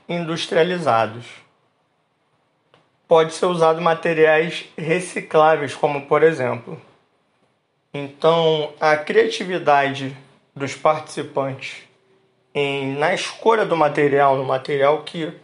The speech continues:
possa ser adaptado, será de fundamental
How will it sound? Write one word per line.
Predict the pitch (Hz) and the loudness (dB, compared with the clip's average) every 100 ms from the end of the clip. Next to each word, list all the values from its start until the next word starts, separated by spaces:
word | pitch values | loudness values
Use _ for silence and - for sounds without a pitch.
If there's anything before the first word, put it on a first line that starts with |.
| _ - | _ 0
possa | 165 165 156 | 2 2 -2
ser | 160 143 | -2 0
adaptado, | 135 127 - - 135 147 120 117 _ _ _ _ _ _ | 0 -4 -8 -4 0 0 -2 -12 _ _ _ _ _ _
será | _ - - 185 185 143 | _ -18 -8 -2 2 2
de | 156 156 | 0 -8
fundamental | - 220 220 190 180 175 165 - 131 131 | -8 -6 -2 0 0 0 -4 -2 0 0